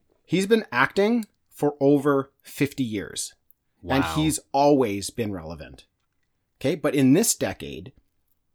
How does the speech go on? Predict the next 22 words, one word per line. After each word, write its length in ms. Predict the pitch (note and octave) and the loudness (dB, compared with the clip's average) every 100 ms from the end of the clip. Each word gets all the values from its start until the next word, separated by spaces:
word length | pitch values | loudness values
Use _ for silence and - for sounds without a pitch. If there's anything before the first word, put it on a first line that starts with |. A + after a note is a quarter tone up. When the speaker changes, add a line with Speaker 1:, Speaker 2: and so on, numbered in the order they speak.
| _ _ _ _ _ _ _ | _ _ _ _ _ _ _
Speaker 1:
even 360 | - F#3+ A3+ F3+ | -6 2 4 4
this 220 | G#3+ A3 | 2 2
late 220 | F#3 G3 | 2 2
in 60 | E3 | 2
his 200 | D#3 D3+ | -2 -2
career, 500 | - D3 F#2 E2 G2 _ _ _ | 0 0 0 -6 -14 _ _ _
he 140 | - | -4
hits 340 | C#3+ A3+ G#3+ - | -2 2 2 2
us 300 | A2+ - - _ - | -2 -2 -8 _ -6
with 160 | C3+ | -4
some 260 | - E3 E3 | -2 0 0
of 120 | D#3 | 0
his 160 | D#3 A2+ | -2 -4
best 400 | C3 B2 - - | -2 -2 -2 -8
work 220 | A2 - | -10 -8
yet. 280 | E2 - - _ _ _ _ _ | -10 -10 -18 _ _ _ _ _
He 160 | - | -8
hits 280 | D#3+ F#3+ - | -2 -2 0
us 200 | E3 - | 0 -2
with 220 | C3+ F2 | -6 -8
Bone 260 | E2+ B2+ F3 | -4 0 0
Tomahawk, 720 | - C3+ C3+ A#2+ C3+ E3 - | 0 0 0 2 0 -2 -12